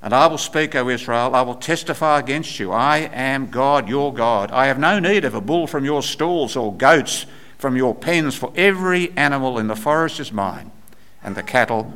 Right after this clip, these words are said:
on a thousand hills. If I were hungry, I would tell you, for the world is mine and everything in it."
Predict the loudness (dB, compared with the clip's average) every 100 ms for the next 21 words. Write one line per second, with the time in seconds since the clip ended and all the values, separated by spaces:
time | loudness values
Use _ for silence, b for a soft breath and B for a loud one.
0 | -12 -6 -6 -4 -2 0 0 -4 -10 -10
1 | -12 -16 -18 -18 -20 -20 -20 -20 b b
2 | b -4 -2 -2 0 0 0 -4 -4 -4
3 | -8 -4 -4 -4 -14 -18 b b b -14
4 | -10 -4 -2 -2 -4 -6 -6 -8 -10 -10
5 | -10 -10 -12 -14 -14 -16